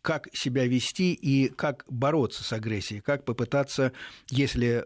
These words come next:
э, развивается ситуация негативно, пресечь это развитие. С этой целью как раз я и задаю вопрос на-, нашим слушателям. Если вы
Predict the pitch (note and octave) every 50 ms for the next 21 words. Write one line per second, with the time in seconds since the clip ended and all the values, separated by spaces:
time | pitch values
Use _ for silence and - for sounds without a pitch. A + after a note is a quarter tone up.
0 | - - A2 G#2+ G#2+ G#2+ G#2 G#2 G#2+ - A2+ A2+ A#2+ G#2+ A#2 B2 B2+ B2+ A#2+ A2+
1 | - - A2 - - A#2+ - A#2+ A2+ A2 - - A2 G#2+ A2+ G#2+ G#2 A#2+ A#2 -
2 | - A3+ G3+ F#3 D3+ C#3 C3+ - - - _ - E3 F3+ E3+ - - D3 A2+ -
3 | - G2+ - G#2 G#2 A#2+ B2+ A#2+ B2 G2+ - - E2+ E2 - - - - - -
4 | - - - - G3+ G#3+ A#3 G3 - A3+ B3 B3 A#3+ - G#3+ - G#3 G#3+ G#3+ G#3
5 | - A3 G3+ G3 G3 F#3 D3 E3+ E3+ E3+ E3 D#3 D3+ C3+ D#3+ D3+ D#3+ E3 F3+ F3+
6 | F3 E3 D#3 E3 E3+ E3+ - - D#3+ D#3+ - - C#3+ D3+ D3+ - - D#3+ C#3+ -
7 | A3 G3 C#3 A2+ - - A#2+ A2 A2 G#2 G#2+ G#2+ A#2+ A#2 A2 - A#2+ A2+ A2+ A2
8 | A#2+ A#2 A2+ A#2